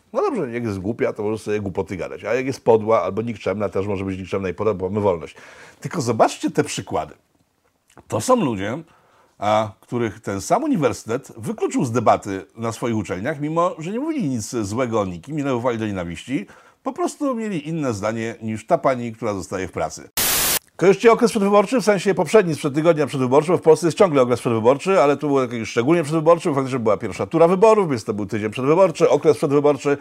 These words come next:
e, teraz mamy kolejny okres przedwyborczy, w tamtym okresie przedwyborczym są, e, polecam znowu, Świetlicki, Marcin Świetlicki, kojarzycie Świetlickiego? W-, pewnie jest część duża z was tak, ale pewnie część też nie. E, Świetliki, bardzo fajny zespół muzyczny, polecam, e, i on,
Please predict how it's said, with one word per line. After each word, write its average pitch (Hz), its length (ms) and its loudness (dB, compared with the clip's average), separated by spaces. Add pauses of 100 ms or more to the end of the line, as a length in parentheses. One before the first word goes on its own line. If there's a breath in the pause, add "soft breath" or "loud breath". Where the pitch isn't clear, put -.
(260 loud breath)
e, 113 300 2
teraz 135 220 0
mamy 127 180 0
kolejny 160 320 2
okres 170 200 0
przedwyborczy, 165 460 2
w - 40 -4
tamtym 185 280 2
okresie 143 200 -4
przedwyborczym 143 460 0
są, 170 160 0 (220 loud breath)
e, 123 640 8
polecam 170 520 6
znowu, 127 360 4
Świetlicki, 180 580 -2
Marcin 190 280 4
Świetlicki, 160 320 -4
kojarzycie 170 280 -2
Świetlickiego? 160 680 0
W-, 147 320 2
pewnie 147 180 -2
jest 143 160 -4
część 147 280 0
duża 127 240 2
z 139 40 -2
was 170 200 2
tak, 196 220 4
ale 131 240 6 (280 loud breath)
pewnie 113 260 -4
część 117 360 0
też 151 200 -2
nie. 185 180 0 (240 loud breath)
E, 107 800 2
Świetliki, 208 500 -4
bardzo 160 320 6
fajny 131 240 4
zespół 120 260 0
muzyczny, 196 380 2
polecam, 151 540 6
e, 127 160 4
i 135 200 2
on, 175 180 6